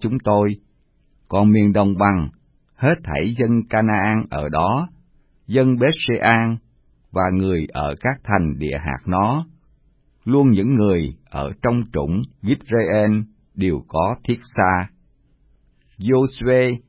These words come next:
bèn nói cùng nhà Joseph, tức là Ephraim và Manasseh mà rằng,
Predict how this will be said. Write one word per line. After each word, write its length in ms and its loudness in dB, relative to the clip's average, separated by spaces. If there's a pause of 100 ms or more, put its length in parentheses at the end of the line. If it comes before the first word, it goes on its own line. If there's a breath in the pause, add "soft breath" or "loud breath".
(640)
bèn 320 0
nói 180 0 (100)
cùng 200 -2
nhà 340 -2
Joseph, 540 -2 (640)
tức 260 0
là 340 0 (220)
Ephraim 840 0
và 220 0
Manasseh 840 0
mà 200 -2
rằng, 300 -4